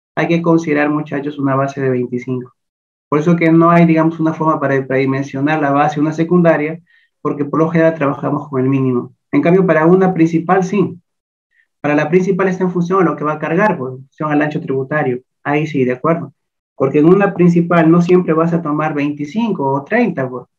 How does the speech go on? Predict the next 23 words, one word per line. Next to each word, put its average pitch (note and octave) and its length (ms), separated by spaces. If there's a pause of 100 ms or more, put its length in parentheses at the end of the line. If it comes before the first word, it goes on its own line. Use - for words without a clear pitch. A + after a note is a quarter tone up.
(520)
Vas E3 140
a E3+ 120
tomar E3+ 320
en D#3+ 120
función, E3 420
digamos, D3+ 400
a C#3+ 60
este C#3+ 180
ancho C#3 280
que C3+ 80
está C3+ 160
aquí. E3+ 280 (1000)
<clears throat> F#3 380
Si D3 160
tengo F#3 200
aquí F#3+ 200
seis F#3+ 200
metros, D#3+ 360
si - 60
tengo D#3+ 180
aquí E3+ 180
seis F#3 200
metros, D#3+ 400